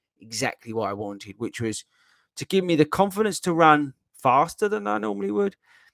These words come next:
but also to have, again, confidence, the fact of if it did get,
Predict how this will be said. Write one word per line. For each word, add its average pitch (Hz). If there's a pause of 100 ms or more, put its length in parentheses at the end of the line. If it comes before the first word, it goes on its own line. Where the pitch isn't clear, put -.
(320)
but 160
also 170 (140)
to 143
have, 147
again, 156
confidence, 151
the -
fact -
of 127 (560)
if 147
it 139
did 170
get, -